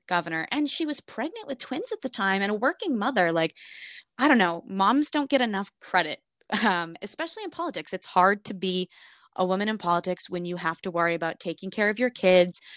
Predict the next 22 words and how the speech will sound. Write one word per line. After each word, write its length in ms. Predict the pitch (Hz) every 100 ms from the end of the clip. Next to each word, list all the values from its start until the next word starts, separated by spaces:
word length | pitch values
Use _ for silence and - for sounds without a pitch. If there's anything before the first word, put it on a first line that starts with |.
| -
you 80 | -
know, 40 | 170
who's, 200 | 180 185 -
and, 140 | 214
and 160 | 240 240
that's 180 | 240
not 140 | 220 220
to 80 | 285
say 160 | 294
that 140 | 269 262
the 80 |
father 360 | 269 208 185 185
can't 280 | - 175 -
do 120 | 156
that, 220 | 143 143 - - -
but 260 | 160 143 _ _ _ _ _ -
typically, 680 | - 208 214 190 160 180 202
as 180 | 170 170
we 80 | 185
know, 340 | 170 147 160 - - - - -
you 60 |
know, 220 | 170 160